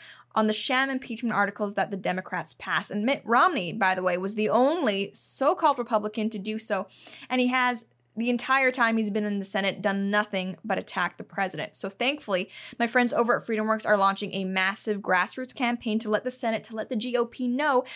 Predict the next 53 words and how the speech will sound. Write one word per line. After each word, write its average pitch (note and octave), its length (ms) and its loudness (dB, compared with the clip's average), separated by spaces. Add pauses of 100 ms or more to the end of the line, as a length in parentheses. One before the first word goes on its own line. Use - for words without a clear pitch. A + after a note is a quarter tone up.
(140)
that B3 100 0
despite B3+ 340 0
what B3 160 2
rhinos A#3+ 680 2
like A3 260 4
Mitt A3+ 200 2
Romney A#3+ 480 4
may G#3+ 180 2
say, G3+ 500 0
they G3+ 360 0
are G#3 420 2
behind G3+ 500 0
this G3 140 -6
president. F3+ 480 -4
And F#3+ 80 -4
if G3 160 -8
you'd G#3+ 100 -8
like G#3+ 180 -2
to G#3 40 -4
help D#4+ 320 0
them, F3+ 160 -2
if F#3 160 -8
you'd A3 80 -10
like G#3 140 -6
to A3 100 -10
let G3 220 -4
your G3 160 -6
voice G3+ 260 -4
be F3+ 140 -8
heard, A3+ 340 2 (320)
please D4+ 340 -2
text - 380 -4
Lauren, A3+ 520 2
that's A3 260 -2
my A3+ 180 2
name, G#3+ 300 0
L G3+ 240 2
A A3+ 120 0
U G#3+ 280 -4
R G3+ 160 4
E A#3+ 200 -6
N, G#3+ 260 0 (260)
to A#3 100 -12
four A#3+ 340 2
one C4+ 280 2
four B3 260 0
nine A3+ 300 0
zero A#3 280 -2
to A3+ 120 -8
sign G#3+ 320 -4
their A#3+ 100 -6
petition A3+ 560 -4
now. G3 460 0